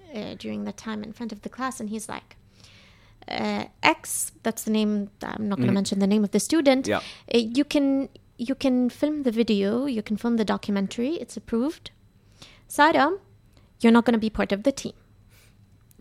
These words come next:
Speaker 2: Okay.
Speaker 1: I'm like, "Why?" And she was, like, shocked. She's like, "What, what's wrong?" Uh, I went to his office. I'm like, "W-, why did you do that? I mean, we, I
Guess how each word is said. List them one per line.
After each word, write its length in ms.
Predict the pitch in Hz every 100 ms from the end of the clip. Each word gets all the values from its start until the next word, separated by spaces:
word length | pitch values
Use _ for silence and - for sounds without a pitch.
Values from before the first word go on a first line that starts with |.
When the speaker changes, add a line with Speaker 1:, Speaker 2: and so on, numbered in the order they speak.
| 90
Speaker 2:
Okay. 340 | 98 - 98 120 107 - -
Speaker 1:
I'm 80 | 220
like, 200 | 233 -
"Why?" 260 | 277 - - _ - -
And 160 | 220
she 120 | - 269
was, 160 | 226
like, 160 | 185 -
shocked. 420 | - 320 294 -
She's 180 | - 202
like, 100 | - -
"What, 100 | - _ _
what's 280 | 214 - -
wrong?" 180 | 262 262 - _ - - - - _ _ _ _ -
Uh, 180 | 220 214
I 60 | 233
went 180 | 285 381
to 80 | 403
his 180 | 320
office. 460 | 214 190 - - -
I'm 100 | 247
like, 160 | 247 - -
"W-, 160 | - -
why 140 | 294
did 180 | 294 277
you 80 | 277
do 180 | 269 311
that? 340 | - 220 - - -
I 40 |
mean, 380 | 220 220 208 202 208
we, 160 | 208 - -
I 340 | 214 214 214